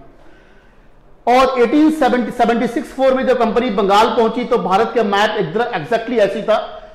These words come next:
उस समय पहाड़ी हिल स्टेट्स का ये मैप दे सकते हैं, यहां पर सिख मिसेस दे सकते हैं। ये मुगलों के अंदर empire, ये नवाब अवध, उस समय एक तरह से मुगल एम्पायर का ब्रेकअप हो गया था,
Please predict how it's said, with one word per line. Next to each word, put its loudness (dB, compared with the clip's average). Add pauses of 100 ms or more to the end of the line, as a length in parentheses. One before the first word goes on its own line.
(140)
उस -2
समय 2
पहाड़ी 2
हिल 2
स्टेट्स -2
का 2
ये 6
मैप 0
दे 0
सकते -4
हैं, -6 (320)
यहां 2
पर 2
सिख -8
मिसेस -2
दे 0
सकते -4
हैं। -4 (240)
ये 0
मुगलों 2
के 2
अंदर 0
empire, 2 (440)
ये 2
नवाब 2
अवध, 4
उस -4
समय 0
एक 0
तरह 2
से 0
मुगल 2
एम्पायर 4
का 2
ब्रेकअप 0
हो 2
गया 2
था, -6